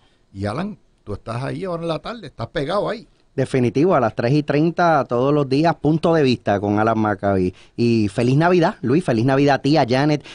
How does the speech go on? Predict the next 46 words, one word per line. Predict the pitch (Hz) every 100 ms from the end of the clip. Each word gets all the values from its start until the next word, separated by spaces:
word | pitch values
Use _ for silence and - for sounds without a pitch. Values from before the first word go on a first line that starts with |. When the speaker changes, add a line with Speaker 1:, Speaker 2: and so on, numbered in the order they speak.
| -
Speaker 2:
y | 120
a |
toda | 113 117 143
esa | - 139
gran | 127 139
audiencia | 143 123 120 131 139 147
de, | 127 107 95 95
de | 104
la | 101
cadena | 101 107 127
Noti | 139 139
uno | 123 175
y | 262
de | 156
la | 120
Mirilla | 110 107 123 139 139 120 110 - - -
Punto | 147 151 143
dos. | 143 165 170
Feliz | - 139 127 160
Navidad, | 170 147 143 151
espero | 151 127 131
que |
hayan | 131 135
pasado | 127 135
un | 135
fin | 139 127
de |
semana | 127 123 127 135 123 - -
magistral | 123 127 127 - 151 190 220
y | 160 127
una | 143 139
gran | 127 139
Navidad, | 143 131 127 143 156
como | - 131 117
siempre, | - 131 143 135 123
que | 110
la |
hayan | 113 120
pasado | - 117 120 120
bonito | 117 123 147 135
y |
en | 123
familia. | - 107 104 98 95 _ _ _ _ _ _
Speaker 1:
Vamos | 139 180 208
a |
hablar | 165 165 160